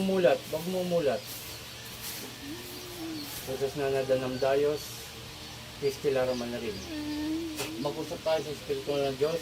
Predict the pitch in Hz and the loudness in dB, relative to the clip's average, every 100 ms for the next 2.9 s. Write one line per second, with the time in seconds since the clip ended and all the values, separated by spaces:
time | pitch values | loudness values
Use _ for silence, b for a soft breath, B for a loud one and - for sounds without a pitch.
0 | 135 143 156 147 143 143 143 139 - - | -4 -4 -2 2 2 2 0 -2 -6 -10
1 | - 147 160 147 147 147 143 - - - | -6 -2 0 2 2 2 4 2 2 2
2 | - - - - - - 311 311 302 | 2 2 2 2 0 2 2 4 2